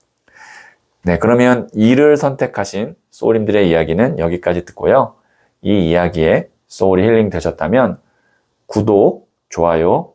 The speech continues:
꼭 해주세요. 잘 될 운명으로 갑니다. 소울님들, 우리의 생각은 염체라는 독립적으로 존재하는 물질을 만들어내요.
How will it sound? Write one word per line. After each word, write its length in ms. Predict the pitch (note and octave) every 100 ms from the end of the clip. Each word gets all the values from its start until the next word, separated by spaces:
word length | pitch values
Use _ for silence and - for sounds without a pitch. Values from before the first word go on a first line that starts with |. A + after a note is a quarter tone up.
| _
꼭 220 | - D#3
해주세요. 600 | D#3 C#3+ - D2 - - - _ _ _ _ _
잘 360 | - G#2 A#2
될 300 | A#2 D3+ D#3+ -
운명으로 760 | A2 A2+ A#2 A2+ D#3 G3 G3
갑니다. 680 | - G2+ G2+ A2+ A2+ A2+ _ _ _ _ _ _
소울님들, 680 | - C3 G#2+ E2 D#2 D2 - _ _ _ _ -
우리의 420 | G#2 A#2 C3 B2+
생각은 760 | C3 D#3+ D3 B2+ F#2+ A2+ D2 C#2+ _ F2
염체라는 1000 | E2+ G2+ G#2+ C#3+ C#3 B2+ A#2+ A#2 A#2 A2+
독립적으로 800 | E2+ G2 A#2 A#2 A2+ G2+ G2+ G2
존재하는 720 | E2+ F2+ E2+ F2+ F2 F2 D2
물질을 640 | E2 D#2+ - D#2+ C3 D#3+ _ _ _ _
만들어내요. 1000 | D2+ E2+ F3+ G2 F2+ C#2+ C#2 D2+ C#2+